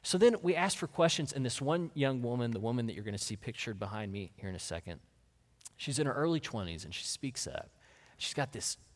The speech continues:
deep concern in her eyes, deep concern, almost tears. And she asks her question. She says, "I think all people have a purpose in life, but how do I know what mine is?"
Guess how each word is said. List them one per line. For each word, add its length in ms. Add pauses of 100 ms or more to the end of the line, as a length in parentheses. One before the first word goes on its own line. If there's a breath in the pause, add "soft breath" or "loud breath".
deep 320 (160)
concern 640
in 80
her 100
eyes, 540 (260)
deep 220
concern, 480
almost 400
tears. 420 (260 soft breath)
And 80
she 140
asks 320
her 80
question. 380
She 120
says, 440 (1200 soft breath)
"I 80
think 540 (840 loud breath)
all 200
people 380
have 180
a 40
purpose 540
in 100
life, 460 (1400 soft breath)
but 120
how 200
do 60
I 140
know 160
what 160
mine 320 (160)
is?" 140